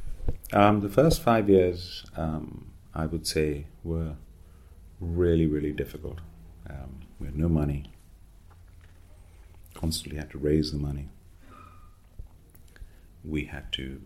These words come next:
go door to door selling the beer from the back of a battered Citroën de Chevaux called Albert. And it was very difficult, and you're up against all the odds. Kingfisher, the biggest beer brand in India, had already been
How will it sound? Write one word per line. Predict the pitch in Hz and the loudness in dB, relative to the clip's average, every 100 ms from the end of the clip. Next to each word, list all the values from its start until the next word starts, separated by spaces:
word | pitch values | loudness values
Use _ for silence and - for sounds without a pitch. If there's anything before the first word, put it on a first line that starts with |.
| - | -6
go | 76 | -6
door | 69 82 80 | -2 -2 -2
to | - | -4
door | 76 71 | -10 -10
selling | - 73 73 71 | -8 -6 -6 -6
the | |
beer | - 71 69 | -4 -6 -6
from | - | -10
the | 64 | -10
back | 62 69 - | -8 -8 -8
of | 69 | -10
a | 69 62 | -10 -10
battered | 76 76 78 73 | -8 -6 -6 -4
Citroën | - 76 - 71 | -6 -6 -8 -6
de | 69 | -6
Chevaux | 67 65 69 69 71 - - - - - - - - | -6 -6 -4 -4 -6 -14 -18 -20 -20 -20 -20 -20 -8
called | 78 71 | -6 -6
Albert. | 64 67 67 69 67 - - - - - - - - - - - - | -6 -6 -4 -4 -6 -14 -20 -20 -20 -20 -20 -20 -20 -20 -20 -20 -18
And | 71 69 71 71 | -14 -12 -10 -10
it | - | -10
was | 87 - - - - - | -12 -12 -14 -18 -4 0
very | - 92 | 2 2
difficult, | 78 73 - 55 - - | 0 -4 -6 -12 -12 -12
and | 73 | -6
you're | 73 85 | -2 -2
up | 85 | -2
against | 78 73 71 - - | -2 -4 -6 -8 -4
all | 87 82 | -2 0
the | 69 | -2
odds. | 67 69 - - - - - - - - - - - - - - | -4 -12 -16 -20 -20 -20 -20 -20 -20 -20 -20 -20 -20 -20 -20 -8
Kingfisher, | 90 82 82 73 71 | -2 -2 -2 -4 -4
the | 67 | -4
biggest | 73 71 - - | -6 -6 -8 -6
beer | 69 | -6
brand | 67 69 69 | -6 -8 -8
in | 67 | -8
India, | 69 67 65 76 - - - - | -8 -8 -12 -16 -20 -20 -20 -12
had | 71 | -8
already | 71 71 71 69 | -6 -4 -4 -4
been | 67 69 71 | -4 -6 -6